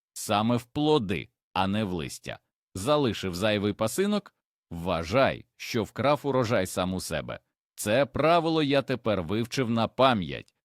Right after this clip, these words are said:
Одинадцята помилка — це, це надмірне азотне підживлення в середині літа.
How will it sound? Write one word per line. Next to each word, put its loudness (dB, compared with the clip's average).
Одинадцята 2
помилка — 2
це, -2
це -4
надмірне 2
азотне 2
підживлення 0
в -6
середині 0
літа. 0